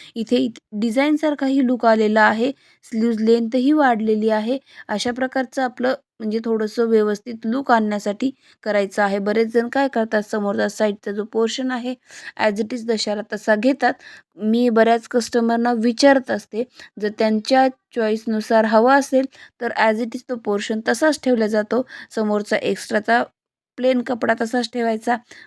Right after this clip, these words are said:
वरचा प्लेन कपडा तसाच ठेवायचा आणि मधली जी डा-, बाही डिझाईन आहे किंवा स्टोनवर्कचं काम आहे, ते as it is तसंच ठेवायचं त्यांच्या चॉईसनुसार.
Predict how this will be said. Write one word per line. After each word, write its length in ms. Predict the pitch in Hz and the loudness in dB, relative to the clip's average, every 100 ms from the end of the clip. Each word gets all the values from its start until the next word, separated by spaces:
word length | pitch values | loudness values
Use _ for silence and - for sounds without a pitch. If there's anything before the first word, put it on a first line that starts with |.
| - | -2
वरचा 300 | 202 202 214 | 0 2 0
प्लेन 280 | 220 226 240 | 2 2 2
कपडा 280 | 240 226 226 226 | -2 0 -2 -4
तसाच 260 | 247 226 - | -6 -6 -4
ठेवायचा 400 | 226 220 214 226 | -2 -2 -2 -2
आणि 240 | - 214 208 | 0 0 0
मधली 300 | 208 196 202 | -2 -2 -4
जी 160 | 208 | -2
डा-, 180 | 190 208 208 | 2 2 2
बाही 260 | 208 202 214 | 0 0 0
डिझाईन 300 | 214 226 226 | 0 0 0
आहे 260 | 226 226 220 - _ _ - _ | 0 -2 -4 -8 _ _ -20 _
किंवा 240 | 233 226 226 | -2 0 0
स्टोनवर्कचं 680 | 226 254 220 214 214 - 214 240 | -2 -2 0 0 -4 -6 -8 -2
काम 240 | 277 254 | 0 0
आहे, 240 | 233 220 247 - - - | -2 -2 -4 -8 -16 -10
ते 60 | - | -2
as 200 | 220 214 | 0 0
it 120 | 214 247 | -2 -6
is 100 | - | -6
तसंच 280 | 262 294 285 - | -8 -4 -6 -4
ठेवायचं 360 | 226 208 208 208 | -4 -4 -4 -2
त्यांच्या 340 | 208 208 233 226 | -2 2 0 2
चॉईसनुसार. 580 | 220 202 208 196 196 | 0 0 -4 -4 -6